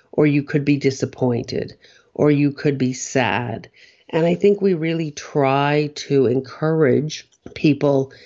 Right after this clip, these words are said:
to look at more than just the one feeling. And in our book, for sure, we have a,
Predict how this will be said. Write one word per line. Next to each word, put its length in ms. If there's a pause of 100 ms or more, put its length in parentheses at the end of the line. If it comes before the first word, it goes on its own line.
(300)
to 160
look 540
at 320
more 400
than 260
just 360
the 80
one 320
feeling. 720 (260)
And 240
in 140
our 180
book, 300
for 120
sure, 240
we 180
have 280
a, 240